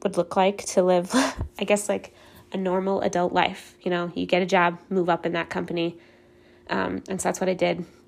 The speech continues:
I had gotten a job through the Y W C A, and, um, I started out with just being, well, the year before I had started out as a, um, program leader for, like, kindergarten and elementary school. And then when I got back after Ireland,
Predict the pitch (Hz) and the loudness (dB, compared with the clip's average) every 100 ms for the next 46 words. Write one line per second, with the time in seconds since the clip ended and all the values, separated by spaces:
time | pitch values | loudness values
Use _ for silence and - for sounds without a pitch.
0 | _ _ _ - 180 185 156 - 180 180 | _ _ _ -12 -6 -4 -4 -4 -4 0
1 | 170 175 202 190 180 180 175 175 180 - | 0 0 -2 -2 0 0 0 0 -2 2
2 | 190 254 359 - - 196 180 160 165 180 | 4 4 2 -4 -10 -6 -6 -4 -6 -8
3 | - - 185 175 - - 185 175 - 190 | -16 -12 -10 -10 -12 -10 -6 -2 0 2
4 | 190 175 175 175 - 190 - - - - | 2 4 4 2 -4 -10 -10 -14 -20 -6
5 | 190 190 - - - 185 175 180 - - | -2 -2 -2 -8 -2 0 0 -4 -12 -20
6 | - - - - - 226 262 214 214 202 | -20 -20 -20 -10 2 6 8 6 4 4
7 | 196 - - 185 175 170 - 170 165 180 | 4 2 2 2 4 2 2 0 -2 -8
8 | - 180 170 156 156 - 165 165 185 - | -8 -6 -4 -6 -6 -8 -8 -8 -10 -12
9 | - - - - 208 185 180 165 165 175 | -20 -20 -4 4 4 4 0 0 0 -2
10 | - - 196 - 190 185 180 170 156 156 | -4 -6 -6 -4 -6 -4 -4 -2 -4 -4
11 | 160 151 - 156 151 - - - - 202 | -6 -6 -6 -6 -6 -8 -6 -4 -4 -8
12 | - - - - - - 202 196 190 185 | -10 -20 -20 -20 -8 0 2 4 4 6
13 | 190 190 196 185 - - 180 175 170 180 | 6 6 6 0 2 4 4 4 2 0
14 | 180 | -2